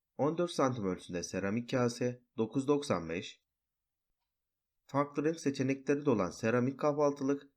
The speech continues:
tanesi on üç doksan beş. Beş buçuk litrelik banyo mutfak çöp kovası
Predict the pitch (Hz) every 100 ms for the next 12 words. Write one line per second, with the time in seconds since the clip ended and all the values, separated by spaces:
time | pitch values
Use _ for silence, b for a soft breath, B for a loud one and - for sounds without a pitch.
0 | _ - 139 135 120 135 131 156 - 156
1 | - 82 78 85 - - _ _ _ _
2 | _ _ _ _ _ _ _ _ _ _
3 | _ 131 - - 165 127 107 - 87 82
4 | - 117 131 131 104 110 - 113 90 -
5 | 120 120 135 135 135 135 131